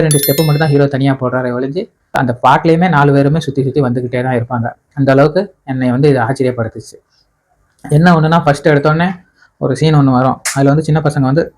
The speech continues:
தப்பு பண்ணிருவாங்க. அதை வந்து தப்பு அப்படின்னு சொல்லி கொடுக்காம, அந்த சின்ன பசங்க கூட சேர்ந்துட்டு இவங்க வந்து கூத்தடிப்பாங்க ஹீரோக்கள். அது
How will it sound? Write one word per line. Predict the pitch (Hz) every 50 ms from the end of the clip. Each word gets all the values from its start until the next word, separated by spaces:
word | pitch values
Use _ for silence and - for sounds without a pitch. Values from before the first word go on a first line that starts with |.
| _ _ _ _ _
தப்பு | 143 127 - 151 147
பண்ணிருவாங்க. | 147 131 127 123 120 123 120 117 117 - - _ _ _ _ _ _ _ _ _ _ _ _ _ _ _ _
அதை | - 151 156 160 156 151
வந்து | 156 170 185 185 165 156 147 151
தப்பு | 147 151 - 180 170
அப்படின்னு | 151 147 151 156 151 147
சொல்லி | 147 151 151
கொடுக்காம, | 151 147 143 - 147 156 165 185 214 208 -
அந்த | 143 147 143
சின்ன | 156 156 170 156
பசங்க | 160 156 160 151 151 143 143 143 151
கூட | 143 139 139 143 -
சேர்ந்துட்டு | 147 156 156 160 156 180 185 202 - - - 143
இவங்க | 143 143 139 139
வந்து | 143 151 156 156
கூத்தடிப்பாங்க | 143 143 143 139 127 123 127 135 123 123 123 - - _ _ _
ஹீரோக்கள். | 143 139 131 120 - 123 - - _ _ _ _ _ _ _ _ _ -
அது | 151 156